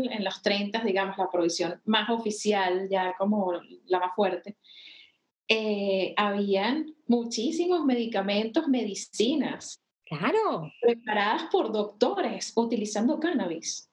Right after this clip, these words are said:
Speaker 2: Más del
Speaker 1: O sea,
Speaker 2: noventa por ciento de nuestras bibliotecas aquí en los Estados Unidos eran hechos de papel de cáñamo.
Speaker 1: Claro,
Speaker 2: La
Speaker 1: claro.
Speaker 2: ropa de
Speaker 1: Mm.
Speaker 2: nuestros bebés en esa época era hecha de cáñamo porque era la más hipoalergénica.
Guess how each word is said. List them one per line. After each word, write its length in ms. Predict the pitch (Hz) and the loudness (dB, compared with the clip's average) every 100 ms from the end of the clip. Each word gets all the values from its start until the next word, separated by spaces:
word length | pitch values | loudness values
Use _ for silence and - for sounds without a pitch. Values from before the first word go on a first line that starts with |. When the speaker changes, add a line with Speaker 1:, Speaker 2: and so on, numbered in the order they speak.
| - | 2
Speaker 2:
Más 240 | 240 311 | 2 4
del 140 | 381 415 | 2 2
Speaker 1:
O 40 | |
sea, 60 | 320 | 0
Speaker 2:
noventa 420 | 285 320 359 - | 0 0 0 0
por 160 | 339 285 | 2 0
ciento 420 | - 294 302 320 | -2 -2 0 2
de 140 | 381 349 | 2 0
nuestras 340 | 277 262 233 | -2 -2 0
bibliotecas 800 | 240 226 214 208 254 269 370 392 - | 0 2 2 4 2 2 0 -4 -4
aquí 320 | 240 - 262 | -6 -2 -2
en 100 | 311 | 0
los 120 | 330 | -2
Estados 400 | 262 - 226 262 | -2 0 0 2
Unidos 400 | 285 240 254 285 277 | 0 0 0 -4 0
eran 380 | 277 285 339 330 | 2 2 0 -2
hechos 400 | 262 277 277 339 | -2 -2 -2 -2
de 100 | 302 | 0
papel 480 | 269 208 - 226 285 | 0 0 0 0 0
de 140 | 294 | 0
cáñamo. 720 | - 240 359 320 196 170 147 - _ _ _ _ _ _ | 0 0 0 0 -2 -2 -4 -8 _ _ _ _ _ _
Speaker 1:
Claro, 420 | - 170 170 190 - _ _ _ _ _ | -2 0 -2 -8 -14 _ _ _ _ _
Speaker 2:
La 320 | - 214 254 294 | -2 2 2 4
Speaker 1:
claro. 180 | 226 175 | 2 4
Speaker 2:
ropa 240 | 285 403 403 | 4 6 4
de 80 | |
Speaker 1:
Mm. 20 | 330 | 4
Speaker 2:
nuestros 380 | 277 - 233 | 2 2 2
bebés 400 | 214 214 247 311 | 2 4 4 2
en 140 | 339 311 | 0 0
esa 420 | 311 - 311 320 | 0 2 2 2
época 420 | 349 294 254 240 | 0 -2 0 0
era 220 | 240 233 | 2 0
hecha 360 | 233 233 226 240 | 0 -4 -4 -2
de 120 | 226 | 0
cáñamo 400 | 220 233 240 262 | 0 0 0 0
porque 260 | 247 233 240 | 0 2 4
era 100 | 240 | 4
la 140 | 277 | 2
más 140 | 247 226 | 0 -2
hipoalergénica. 1120 | 247 269 233 208 220 285 339 285 - 143 - | 0 2 2 2 2 2 2 -2 -2 -4 -6